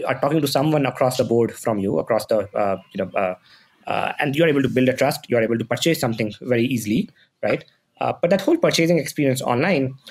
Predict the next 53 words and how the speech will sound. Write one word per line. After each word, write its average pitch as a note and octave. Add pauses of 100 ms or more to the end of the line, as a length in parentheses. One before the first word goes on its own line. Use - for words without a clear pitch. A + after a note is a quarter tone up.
(240)
uh, B2
becomes F3+
pretty A#2+
broken, G2 (120)
right? G#2+
Like, G#2+ (340)
uh, A2
there G#3
are D3+ (120)
advantages E3+
that C3+
internet B2
brings, A2
which A2
is A2+
it -
removes C#3+
the C3
barrier F#2+
of, G2+ (300)
uh, G2+
getting B2
customers A#2
from G#2
just A2
your G#2 (260)
neighborhood, A#2
right? -
You G#2+
can A2
get C#3
customers G#2+
from A2+
across -
the A2
country C3+
and G2
across -
the G#2
world, A#2
right? F#2+ (520)
And A#2
if -
you D#3
look A3
up, - (120)
if C3
you, C#3+
if C3+
you D3+
really G#3
see B2+
that F#2+